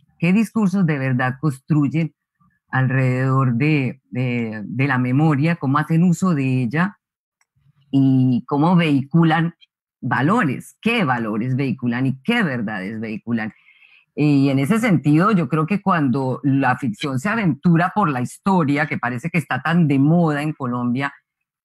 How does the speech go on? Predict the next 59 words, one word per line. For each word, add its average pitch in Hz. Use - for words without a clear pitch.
eh, 160
inexcus-, 170
inexcusablemente 220
tiene 247
que 220
tener 165
de 190
un 220
lado 254
rigor 170
científico. 196
Esto 135
no 220
es 220
la 214
loca 214
de 214
la 190
casa 160
que 190
hace 185
lo 180
que 127
quiere 151
porque 120
se 123
le 113
antojó 117
al 123
libretista, 135
y 151
bien 123
ha 127
dicho 131
Antonio, 131
esto 123
no 120
es -
una 123
cosa 123
que 120
sucede 110
así 113
porque -
el 120
libretista 110
es 117
malísimo 123
y 117
se 113
le 104
ocurrió 107
que 127
no 120
conoce 127
nada 120
y 110
cuenta 110
eso. 87